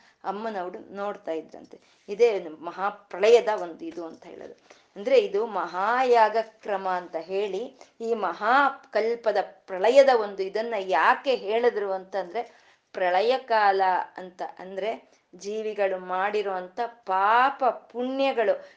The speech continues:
ಎರಡು ಸ-, ಒಂದು ಶೇಷವಿಲ್ದಲೆ ಬ್ಯಾಲೆನ್ಸ್ ಅಂತೀವಲ್ವಾ, ಹಾಗೆ ಬ್ಯಾಲೆನ್ಸ್ ಹೋಗುವಂತ ಒಂದು ಸ್ಥಿತಿಯಲ್ಲಿ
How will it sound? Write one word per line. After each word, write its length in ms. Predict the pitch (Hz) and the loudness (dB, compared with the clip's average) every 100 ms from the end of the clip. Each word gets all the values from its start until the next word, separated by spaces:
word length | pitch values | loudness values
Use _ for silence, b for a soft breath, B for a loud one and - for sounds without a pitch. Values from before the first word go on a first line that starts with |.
| B | B
ಎರಡು 640 | 233 269 320 339 277 - - - - | 6 8 8 8 6 6 -8 -14 -2
ಸ-, 240 | 202 180 170 | 0 0 -2
ಒಂದು 180 | 180 | -12
ಶೇಷವಿಲ್ದಲೆ 1300 | 180 269 294 349 381 339 302 302 277 277 269 - - _ | 2 12 12 12 10 6 6 -2 2 4 2 0 -16 _
ಬ್ಯಾಲೆನ್ಸ್ 640 | 190 226 294 311 285 - | 4 8 10 8 6 0
ಅಂತೀವಲ್ವಾ, 440 | 208 202 202 190 226 B B - | -10 -8 -4 -2 -2 B B -10
ಹಾಗೆ 160 | 202 | -6
ಬ್ಯಾಲೆನ್ಸ್ 720 | 190 196 196 220 262 277 269 | -4 4 8 8 6 0 0
ಹೋಗುವಂತ 600 | 240 226 214 220 208 202 196 | 0 0 0 -2 -4 -8 -6
ಒಂದು 360 | 185 180 175 | -6 -8 -14
ಸ್ಥಿತಿಯಲ್ಲಿ 1080 | 180 _ _ - 277 285 320 233 196 285 | -16 _ _ -6 -4 -2 0 0 0 -6